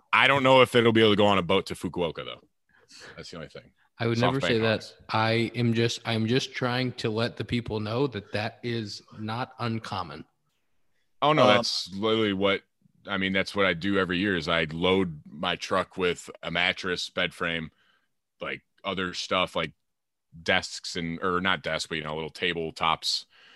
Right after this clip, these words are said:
Speaker 1: in my back seat. And then my mom and younger sister will drive it to me wherever I am to start the year.
Speaker 3: That's Cub.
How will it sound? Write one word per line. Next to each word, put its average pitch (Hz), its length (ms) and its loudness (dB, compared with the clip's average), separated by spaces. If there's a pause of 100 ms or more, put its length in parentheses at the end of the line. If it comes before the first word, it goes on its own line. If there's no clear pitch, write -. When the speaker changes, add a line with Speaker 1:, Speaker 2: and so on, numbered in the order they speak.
(300)
Speaker 1:
in 85 160 -2
my 82 100 0
back 85 320 0
seat. 90 240 0
And 80 80 -4
then 80 100 -2
my 78 160 0
mom 80 400 2
and 78 300 -2
younger 82 240 -2
sister 85 340 -6
will 76 120 -4
drive 82 320 0
it 76 80 -10
to 78 100 -10
me 76 160 -6
wherever 76 320 -4
I 78 80 -4
am 76 120 -6
to 71 60 -8
start 80 220 -4
the 85 80 -4
year. 85 160 -4 (580)
Speaker 3:
That's 139 180 -2
Cub. 156 340 -2